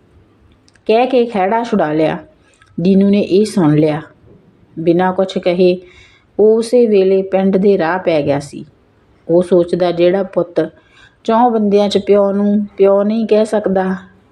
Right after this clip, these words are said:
ਉਹਦੀ ਅਫਸਰੀ ਨੂੰ ਉਸਨੇ ਕੀ ਕਰਨਾ ਹੈ?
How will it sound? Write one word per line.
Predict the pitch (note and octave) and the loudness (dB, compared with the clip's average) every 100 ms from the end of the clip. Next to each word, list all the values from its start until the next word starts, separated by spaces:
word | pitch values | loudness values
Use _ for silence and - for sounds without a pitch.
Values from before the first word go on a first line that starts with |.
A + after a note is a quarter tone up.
| - | -4
ਉਹਦੀ | G#3+ G#3+ G#3 | 0 2 2
ਅਫਸਰੀ | G3 - G#3 G#3 G3+ | 0 -2 0 2 2
ਨੂੰ | G3 F#3+ | 2 2
ਉਸਨੇ | F#3+ G3+ F#3+ G3 F#3+ _ _ - _ - | 2 0 0 0 -4 _ _ -20 _ -2
ਕੀ | A#3 A#3 | 0 2
ਕਰਨਾ | A#3 G#3 G#3 | 0 2 2
ਹੈ? | G#3+ | 0